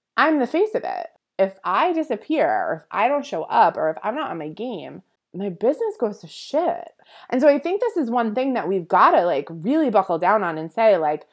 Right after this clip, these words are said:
"Listen, I might not wanna bring in a housekeeper. I might not wanna bring in a babysitter. I'm, maybe I'm not ready for, you know, kinda at-home help."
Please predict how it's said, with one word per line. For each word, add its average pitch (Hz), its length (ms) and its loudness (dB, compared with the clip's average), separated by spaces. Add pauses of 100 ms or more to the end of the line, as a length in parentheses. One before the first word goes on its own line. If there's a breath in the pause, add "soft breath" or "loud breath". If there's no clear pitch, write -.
(420)
"Listen, 196 500 4
I 185 240 0
might 269 300 0
not 180 320 4
wanna 247 180 4
bring 262 240 2
in 269 140 0
a 269 100 2
housekeeper. 269 720 2
I 202 80 4
might 180 160 -2
not 180 160 -2
wanna 208 160 -2
bring 208 260 -4
in 214 240 -2
a 190 80 -8
babysitter. 214 800 0
I'm, 180 240 -6
maybe 190 240 0
I'm 180 180 0
not 175 300 2
ready 175 300 0
for, 196 160 -10 (240)
you 180 120 -8
know, 156 140 -4
kinda 160 340 -8
at-home 170 520 -4
help." 294 340 -2